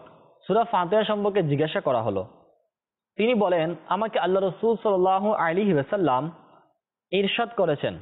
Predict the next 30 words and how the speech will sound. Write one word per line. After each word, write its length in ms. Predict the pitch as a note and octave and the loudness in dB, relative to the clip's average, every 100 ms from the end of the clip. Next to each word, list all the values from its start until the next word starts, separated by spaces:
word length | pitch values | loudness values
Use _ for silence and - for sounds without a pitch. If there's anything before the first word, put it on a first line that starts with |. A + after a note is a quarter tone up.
| - _ _ _ _ _ _ _ - | -16 _ _ _ _ _ _ _ 0
সূরা 220 | G#3+ B3 | 2 2
ফাতিহা 580 | A#3 F#3+ F#3 G#3 A3 A#3 | 0 -2 0 0 2 0
আরশের 580 | - F#3 G3+ - A#3 | 0 0 0 0 2
নিচের 380 | F#3 F3+ G#3 A3+ | 2 0 2 2
একটি 400 | - F#3+ F#3 A#3 | 2 -2 0 0
ভাণ্ডার 500 | E3 C#3 D3 F3 G#3+ | 0 0 0 0 0
থেকে 180 | A3 A3+ | 0 2
অবতীর্ণ 380 | G#3+ G3+ G3 F#3 | 2 2 2 2
হয়েছে।" 460 | D3+ A#2 G2+ G2 A2 _ _ - | 0 -2 -4 -12 -18 _ _ -4
সুবহানাল্লাহ। 600 | B2+ A#2+ C3 A2 G2 - _ _ _ _ _ _ | -2 -2 -2 -4 -4 -8 _ _ _ _ _ _
সুলতানুল 360 | F#3 F#3 G#3 G#3 | -4 -2 0 0
মুফাসসিরিন 600 | F#3 F3 F3+ E3 E3 D#3+ | 0 -2 -2 0 0 0
হযরত 380 | C3+ B2+ E3 F#3+ - - - - - | -2 0 0 -2 -8 -20 -20 -12 -6
আব্দুল্লাহ 440 | E3 F#3 A#3 B3 | 0 2 2 0
ইবনে 180 | G3+ G#3 | 0 0
আব্বাস 580 | E3+ D#3 E3+ G3+ G#3 E3+ | -2 0 0 0 -2 -2
রাদিয়াল্লাহু 440 | F3+ G3 G3+ G#3 | 0 2 2 2
তাআলা 340 | G3+ D#3+ F3 F3 | 0 0 2 2
আনহু 140 | F#3 | 2
ইরশাদ 280 | C#3+ - E3 - | 0 -4 -4 -2
করেন, 300 | A2+ B2+ F3+ - _ _ _ _ - | -2 -2 -6 -14 _ _ _ _ -6
একবার 280 | G3 A3+ | -2 -2
প্রিয় 200 | A3 A3+ | 0 2
নবী 220 | A3 G#3+ A#3+ | 2 2 0
সাল্লাল্লাহু 380 | A#3+ A3 G#3+ | 0 2 2
আলাইহি 260 | G#3 F#3 G#3+ A3 | 2 0 -2 0
সাল্লাম 340 | G#3+ A3+ A#3 | 2 2 0
কোথাও 300 | A3 G3+ A3 | -2 0 0
উপবিষ্ট 440 | F#3+ G#3 A3 - A#3+ | 2 2 0 0 -2
ছিলেন। 240 | D#3+ A2 | -2 -4